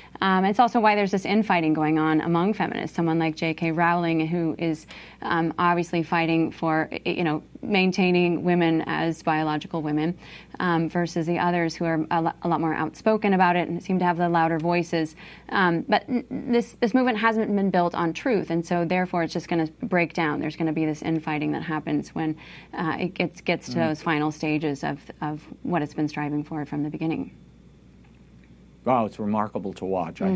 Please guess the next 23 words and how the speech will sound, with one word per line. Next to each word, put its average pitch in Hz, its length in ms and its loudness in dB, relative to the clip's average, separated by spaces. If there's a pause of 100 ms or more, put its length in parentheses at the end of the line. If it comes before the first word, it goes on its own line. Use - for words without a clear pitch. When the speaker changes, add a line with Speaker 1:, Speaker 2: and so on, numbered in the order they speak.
Speaker 2:
to 190 40 0
Speaker 1:
Mm-hmm. 190 120 0
Speaker 2:
say. 190 180 0
Carrie, 180 300 2
before 151 260 4
we 185 140 6
go, 147 200 4 (220)
what 226 160 6
do 339 80 6
you 349 100 10
want 220 300 6
readers, 131 480 4
both 131 300 2
male 165 460 4
Speaker 1:
Mm-hmm. 175 120 -6
Speaker 2:
and 135 220 2
female, 120 720 2 (260)
if - 140 -2
I 98 80 -2
can 101 140 -4
still 123 260 -2
say 117 220 0
that, 104 180 -2